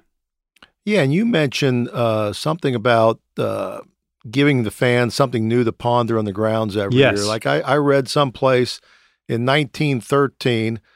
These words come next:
Speaker 1: when they went into the Palace of the Fans, they actually cut the dirt between the home plate and the pitcher's mound, which you saw in subsequent years all over the
Speaker 2: Right.
Speaker 1: place. But I think that was his innovation.
Speaker 2: Give 'em a,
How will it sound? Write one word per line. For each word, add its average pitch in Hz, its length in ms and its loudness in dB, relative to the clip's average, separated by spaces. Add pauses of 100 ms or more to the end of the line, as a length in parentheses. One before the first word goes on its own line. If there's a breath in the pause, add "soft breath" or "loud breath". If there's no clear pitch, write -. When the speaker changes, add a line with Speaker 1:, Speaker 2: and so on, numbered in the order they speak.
(280)
Speaker 1:
when 113 120 -2
they 113 100 2
went 127 180 2
into 123 200 -4
the 104 60 -4
Palace 123 500 2
of 110 60 -4
the 101 80 -4
Fans, 113 720 -2 (360)
they 123 160 2
actually 131 360 2
cut 147 280 -2
the 120 80 -2
dirt 127 360 2
between 117 640 -4 (720)
the 107 340 -4
home 151 300 2
plate 135 380 2
and 135 120 -2
the 107 60 -4
pitcher's 127 440 0
mound, 98 420 -4 (240)
which 131 260 0
you 131 60 2
saw 135 540 4 (420)
in 131 180 0
subsequent 139 560 2
years 104 320 0
all 117 140 2
over 120 140 4
the 120 80 4
Speaker 2:
Right. 95 80 -2
Speaker 1:
place. 110 220 0
But 120 140 2
I 113 40 2
think 160 180 -2
that 160 140 2
was 147 160 -2
his 160 180 2
innovation. 110 680 -2
Speaker 2:
Give 147 220 6
'em 156 140 4
a, 156 80 4